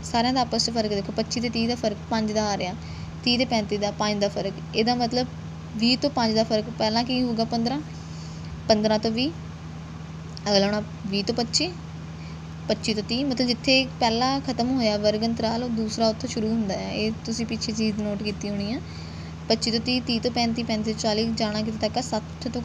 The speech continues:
ਘੱਟ, ਮਤਲਬ ਸੱਠ ਤੱਕ ਜਾਣਾ, ਪਚਵੰਜਾ ਤੋਂ ਸੱਠ। ਤੇ ਔਰ ਇਹਦੇ ਵਿੱਚ ਜੋ ਦਿੱਤਾ ਹੁੰਦਾ ਤੁਹਾਡੇ ਕੋਲ ਸੰਚਮੀ ਬਾਰੰਬਾਰਤਾ, ਤੁਹਾਨੂੰ ਸੀ ਐਫ ਨੂੰ ਆਪਾਂ ਜਿਹੜੀ ਬੋਲਦੇ ਹਾਂ ਪੰਜਾਬੀ 'ਚ ਸੰਚਮੀ ਬਾਰੰਬਾਰਤਾ ਬੋਲਦੇ ਹਾਂ,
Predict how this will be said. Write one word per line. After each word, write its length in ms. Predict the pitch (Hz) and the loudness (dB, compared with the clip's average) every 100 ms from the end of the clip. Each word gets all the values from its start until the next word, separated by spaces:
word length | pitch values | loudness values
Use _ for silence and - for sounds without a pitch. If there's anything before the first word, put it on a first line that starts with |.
| 247 | -2
ਘੱਟ, 160 | 233 | 0
ਮਤਲਬ 360 | 196 202 233 254 | -4 -2 -2 -2
ਸੱਠ 240 | - 226 - - | 0 -2 -2 -4
ਤੱਕ 240 | 240 - | -4 -2
ਜਾਣਾ, 260 | 214 190 214 | -2 -2 -2
ਪਚਵੰਜਾ 420 | 214 214 202 202 | -2 -2 -2 -2
ਤੋਂ 120 | 165 | -4
ਸੱਠ। 200 | - - - - - - - - - - - - - | -4 -4 -6 -12 -12 -12 -12 -12 -12 -12 -12 -10 -2
ਤੇ 100 | 233 | 0
ਔਰ 200 | - 254 | 4 4
ਇਹਦੇ 240 | 226 254 | 6 6
ਵਿੱਚ 200 | 277 277 - | 6 4 2
ਜੋ 200 | 254 262 | 4 4
ਦਿੱਤਾ 280 | 233 - 254 | 4 2 2
ਹੁੰਦਾ 260 | 262 262 | 4 2
ਤੁਹਾਡੇ 180 | 269 269 | 2 2
ਕੋਲ 140 | 277 | 2
ਸੰਚਮੀ 460 | 262 247 214 202 214 | 2 2 2 2 2
ਬਾਰੰਬਾਰਤਾ, 720 | 214 196 196 196 196 190 - | 2 2 2 2 2 0 -2
ਤੁਹਾਨੂੰ 260 | 214 226 233 - - - - | -2 0 -2 -2 -8 -12 -10
ਸੀ 300 | - 262 240 | -2 4 6
ਐਫ 180 | 247 247 | 6 4
ਨੂੰ 140 | 254 240 | 0 0
ਆਪਾਂ 220 | 233 220 | 2 0
ਜਿਹੜੀ 160 | 214 | 0
ਬੋਲਦੇ 380 | 233 214 196 190 | 0 0 0 0
ਹਾਂ 60 | 208 | 0
ਪੰਜਾਬੀ 400 | 208 202 196 214 | -2 0 -2 -2
'ਚ 100 | - | -4
ਸੰਚਮੀ 500 | - 208 196 220 226 | -2 -2 0 0 2
ਬਾਰੰਬਾਰਤਾ 720 | 220 190 190 190 190 185 190 | 2 0 0 0 0 0 -2
ਬੋਲਦੇ 420 | 190 185 185 | 0 -2 -2
ਹਾਂ, 80 | 196 | -2